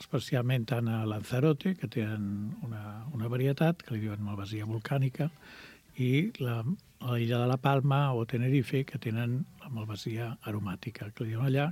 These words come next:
que resulta que és la mateixa o és, mm, genèticament molt propera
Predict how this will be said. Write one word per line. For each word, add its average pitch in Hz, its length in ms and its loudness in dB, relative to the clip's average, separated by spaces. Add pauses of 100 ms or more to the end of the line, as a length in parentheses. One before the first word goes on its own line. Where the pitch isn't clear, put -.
(140)
que 113 160 -2
resulta 123 420 2
que 120 140 0
és - 160 -8
la 117 80 0
mateixa 131 680 0
o 117 140 2
és, 110 320 -6
mm, 123 460 0 (520)
genèticament 127 800 2
molt 127 260 4
propera 120 480 0